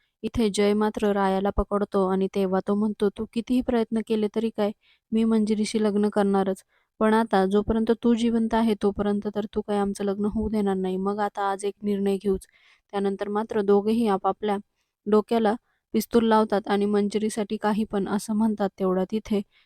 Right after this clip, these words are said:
मंजिरी आणि तिची आई मात्र धावतच येत असते आणि इकडे मात्र दोघांनीही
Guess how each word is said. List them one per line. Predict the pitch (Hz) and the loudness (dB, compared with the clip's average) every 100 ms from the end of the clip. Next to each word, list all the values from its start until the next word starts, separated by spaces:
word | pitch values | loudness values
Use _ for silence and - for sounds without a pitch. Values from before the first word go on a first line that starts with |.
| - | -2
मंजिरी | 220 220 226 240 226 | 2 4 4 4 2
आणि | - 196 202 196 202 | 2 2 2 2 0
तिची | 220 - 220 247 | -4 -2 -2 0
आई | 190 208 | 0 2
मात्र | 208 208 220 202 190 | 0 0 -2 -2 0
धावतच | 202 196 196 208 196 | 0 2 0 0 0
येत | 196 202 | 0 0
असते | 214 - 185 | -2 -2 -2
आणि | 240 190 190 | 0 0 0
इकडे | 196 190 190 | -2 0 0
मात्र | 190 202 - 190 | 2 0 0 0
दोघांनीही | 185 190 190 196 208 220 | 0 0 2 2 0 0